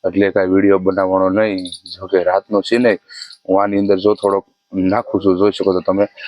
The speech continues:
આવો એક રાતનો સીન છે, જોઈ શકો છો તમે. અમારે ભાઈ રાહુલભાઈ ને ભૂરાભાઈ બધા રાંધવામાં અત્યારે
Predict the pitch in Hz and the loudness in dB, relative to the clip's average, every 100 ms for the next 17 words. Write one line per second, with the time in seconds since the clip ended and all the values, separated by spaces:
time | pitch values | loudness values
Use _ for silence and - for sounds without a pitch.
0 | - - - 98 117 120 117 95 - - | -16 -12 -6 -2 2 4 4 0 -4 -12
1 | 92 87 92 107 107 101 - 104 95 92 | -8 -2 0 0 0 0 0 -2 0 0
2 | 95 95 92 92 85 92 104 120 - _ | 0 0 0 0 0 -2 -2 -2 -8 _
3 | - - - - 90 95 95 95 92 92 | -20 -20 -20 -6 0 2 4 4 4 2
4 | 87 - _ 95 _ _ - 98 95 95 | -2 -8 _ -20 _ _ -4 -2 0 0
5 | 87 85 98 101 92 95 95 95 92 95 | -2 -2 -2 0 0 0 0 -2 -4 -2
6 | 107 98 101 98 92 95 90 90 92 95 | 0 2 2 2 2 2 2 2 0 2
7 | 95 98 98 92 101 98 | 2 2 0 0 0 2